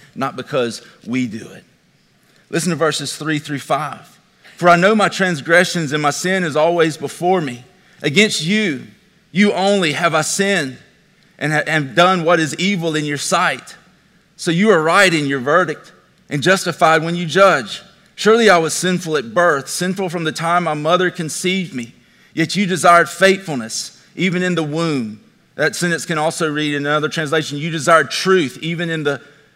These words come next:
inmost being. You taught me wisdom in that secret place." Verses three through five is really about returning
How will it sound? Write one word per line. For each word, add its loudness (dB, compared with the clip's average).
inmost 0
being. -4
You -6
taught 0
me -2
wisdom 0
in -4
that -4
secret -6
place." -4
Verses -2
three 0
through -2
five 2
is -6
really 4
about 2
returning 0